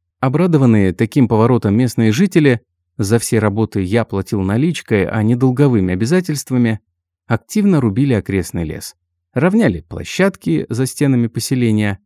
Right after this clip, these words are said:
возводили павильоны и вообще – с необычайным энтузиазмом ждали гостей. Сперва-то я, дурак, думал, что справлюсь своими силами. Шутка ли? Почти тридцать тысяч солдатиков. Сам Бог велел превратить их в стройбат.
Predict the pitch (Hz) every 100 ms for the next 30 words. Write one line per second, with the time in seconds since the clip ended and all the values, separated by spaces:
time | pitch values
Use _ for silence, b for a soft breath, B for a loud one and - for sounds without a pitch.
0 | _ _ _ _ - 123 110 113 110 135
1 | 120 101 95 87 123 170 160 127 - 113
2 | 101 104 101 - 80 71 - _ _ -
3 | - 117 87 90 - 185 185 170 151 -
4 | 143 117 104 90 110 160 139 123 92 90
5 | 90 82 - - - - - _ _ _
6 | _ - - 127 151 202 123 98 90 78
7 | 85 92 110 92 78 - 110 202 196 160
8 | - 165 - 165 196 147 95 104 98 95
9 | - 85 73 73 98 _ - - 156 -
10 | - - 98 - _ - - - 127 110
11 | 117 147 - 143 143 151 151 - 143 135
12 | 131 175 92 - 87 _ _ - 117 98
13 | - 196 165 107 - 107 110 135 - -
14 | - - 104 127 117 82 _